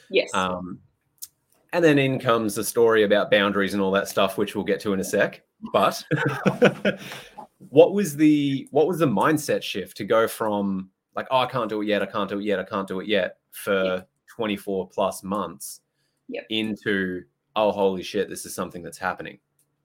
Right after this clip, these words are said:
Speaker 1: It was, uh, quite literally just the shift of, uh, wanting to be a people pleaser and, like, wanting to appease everyone and keep everyone else happy to it's time to actually start thinking about myself and putting myself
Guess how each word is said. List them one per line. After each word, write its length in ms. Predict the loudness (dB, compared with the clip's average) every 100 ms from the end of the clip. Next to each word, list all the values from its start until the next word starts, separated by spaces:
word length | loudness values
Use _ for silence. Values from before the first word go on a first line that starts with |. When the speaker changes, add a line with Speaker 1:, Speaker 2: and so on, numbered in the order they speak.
| _ _ -20 _ -6
Speaker 1:
It 80 | -2
was, 320 | -2 -2 -4
uh, 280 | -8 -12 -14
quite 300 | 0 4 6
literally 340 | 4 0 -2 -2
just 220 | -4 -6
the 100 | -6
shift 400 | -2 0 0 0
of, 160 | -2 -2 -8 -12
uh, 80 | -12 -12 -14
wanting 420 | -2 0 2 0
to 500 | -2 -2 -2 -4 -8 0
be 120 | 0
a 60 | 2
people 280 | -2 -6
pleaser 340 | -4 -4 -4 -4
and, 100 | -4
like, 160 | -4
wanting 200 | -6 -8
to 100 | -6
appease 480 | -10 -6 -2 -2 -2
everyone 680 | -4 -4 -4 -4 -4 -4 -6
and 260 | -6 -6 -6
keep 180 | -6 -6
everyone 340 | -6 -4 -4
else 240 | -4 -4 -2
happy 340 | -4 -2 -6
to 360 | -6 -4 -4 -4 -10 _ _ _ _ _ -4
it's 220 | -4 -4
time 260 | -4 -2 0
to 100 | 0
actually 240 | -2 -6
start 280 | -6 -6 -6
thinking 260 | -8 -8 -6
about 200 | -6 -8
myself 360 | -8 -10 -10 -10
and 100 | -10
putting 140 | -8
myself 400 | -8 -10 -12 -12